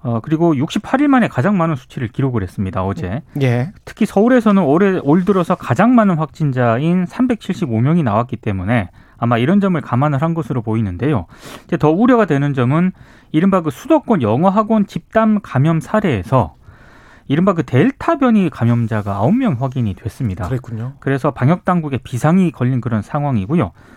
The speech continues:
Speaker 1: 어, 이런 점 때문에 수도권에서는 일단 새로운 사회, 사회적 거리두기 시행을 일주일 정도 연기를 하기로 결정을 했습니다.
Speaker 2: 이게 델타 바이러스는 전염성이 훨씬 더 강하다고 알려진 바이러스잖아요.
Speaker 1: 그렇습니다.
Speaker 2: 그죠?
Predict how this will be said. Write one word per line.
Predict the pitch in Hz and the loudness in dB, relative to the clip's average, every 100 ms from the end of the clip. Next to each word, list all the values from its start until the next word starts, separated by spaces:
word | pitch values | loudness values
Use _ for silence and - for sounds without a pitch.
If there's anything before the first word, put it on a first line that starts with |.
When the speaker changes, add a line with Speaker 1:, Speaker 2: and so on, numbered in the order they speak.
| - - - | -20 -20 -10
Speaker 1:
어, | 123 117 120 117 | -4 -2 -2 0
이런 | 170 254 269 | 2 4 4
점 | 220 220 | 4 2
때문에 | 196 202 185 202 | 2 0 0 0
수도권에서는 | - - 208 170 151 127 127 | -2 -2 -2 -2 -2 -4 -4
일단 | 120 104 143 156 170 _ _ - 123 | -4 -2 0 0 -2 _ _ -14 -12
새로운 | - 220 262 | -2 0 2
사회, | 208 160 160 | 2 0 -2
사회적 | 147 - 156 165 175 | -2 -2 0 0 -2
거리두기 | - 120 120 123 113 | -2 -4 -4 -6 -8
시행을 | - 104 113 139 | -6 -4 -2 -4
일주일 | 160 175 131 | -2 -2 -2
정도 | 104 120 | -4 -4
연기를 | 107 104 139 139 | -2 -2 -2 -2
하기로 | 104 127 113 | -4 -6 -6
결정을 | 117 - 107 95 | -6 -6 -6 -6
했습니다. | 98 95 - - | -8 -10 -12 -16
Speaker 2:
이게 | - 156 113 - _ | -6 -2 -2 -4 _
델타 | 143 147 170 160 | -4 -2 0 0
바이러스는 | 156 151 143 131 151 135 131 156 165 | 2 0 -2 -4 -4 -2 -2 -4 -4
전염성이 | - 143 147 156 | -2 -2 -2 -4
훨씬 | 143 165 170 | -4 -6 -6
더 | 147 | -6
강하다고 | - 127 147 143 120 104 110 135 | -2 -2 0 -2 -2 -4 -4 -2
알려진 | 120 123 117 | 0 0 -2
바이러스잖아요. | 110 107 101 - 120 185 | -4 -6 -8 -8 -2 -2
Speaker 1:
그렇습니다. | 247 92 | -4 -8
Speaker 2:
그죠? | 117 147 | -8 -10